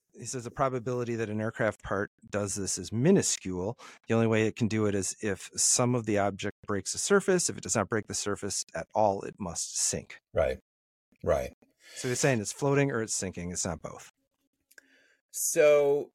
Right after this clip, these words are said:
Speaker 2: you know, it can float just touching the surface. But, um, but, but that's not what they said. In this report, it said several meters under the surface. So what does that even mean? Um, and so I looked at the,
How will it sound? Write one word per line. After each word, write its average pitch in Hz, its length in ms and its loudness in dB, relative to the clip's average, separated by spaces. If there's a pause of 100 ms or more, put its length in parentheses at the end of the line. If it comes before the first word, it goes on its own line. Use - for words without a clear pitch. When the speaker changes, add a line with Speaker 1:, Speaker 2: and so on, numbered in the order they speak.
(120)
Speaker 2:
you 151 180 -2
know, 139 140 2
it 135 140 0
can 143 220 -4
float 127 400 2
just 131 380 4 (140)
touching - 540 -2
the - 80 -8
surface. - 720 -8 (960)
But, 110 380 4 (140)
um, 107 580 -4 (1700)
but, 123 260 2
but 127 140 -2
that's 147 220 4
not 139 120 -4
what 120 160 -2
they 113 100 0
said. 90 380 -2
In 107 120 -4
this 104 200 -6
report, 143 360 0
it 101 100 -10
said 101 260 -4
several 110 560 0
meters 98 580 -8
under 90 260 -8
the 92 100 -8
surface. - 360 -6
So 110 100 -2
what 131 160 0
does 127 100 0
that 120 140 4
even 101 320 -4
mean? 110 360 -6 (500)
Um, 120 440 -2 (140)
and 120 160 -2
so 127 380 6
I 120 180 2
looked 131 400 -2
at 180 160 -4
the, 147 360 2